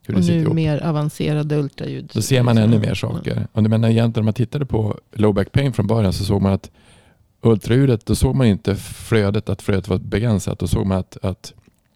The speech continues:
Speaker 1: i low back pain så hade man en större,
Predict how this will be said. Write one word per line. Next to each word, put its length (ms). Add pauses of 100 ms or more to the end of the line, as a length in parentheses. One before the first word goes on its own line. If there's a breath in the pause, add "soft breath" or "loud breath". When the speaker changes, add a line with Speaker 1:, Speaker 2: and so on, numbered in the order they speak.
(260)
Speaker 1:
i 120
low 160
back 200
pain 260
så 120
hade 180
man 180
en 80
större, 600